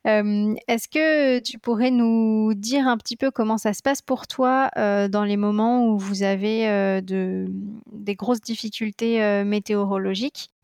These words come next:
Euh, en tant que, que cavalière et propriétaire de chevaux, comment ça se passe ? Est-ce que vous avez généralement les informations,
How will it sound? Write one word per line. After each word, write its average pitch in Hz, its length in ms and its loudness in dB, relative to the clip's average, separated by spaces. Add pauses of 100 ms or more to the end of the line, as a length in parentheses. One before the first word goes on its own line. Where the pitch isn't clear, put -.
Euh, 185 560 0
en 202 180 -2
tant 233 180 0
que, 196 600 0
que 208 60 -2
cavalière 202 640 0 (140)
et 240 120 0
propriétaire 214 800 -2
de 202 120 -2
chevaux, 254 380 -2
comment 226 280 0
ça 208 180 -4
se - 80 -12
passe ? 254 380 0
Est-ce 220 180 -4
que - 80 -6
vous 214 240 -2
avez 220 420 0
généralement 208 520 0
les 202 220 0
informations, 208 720 -2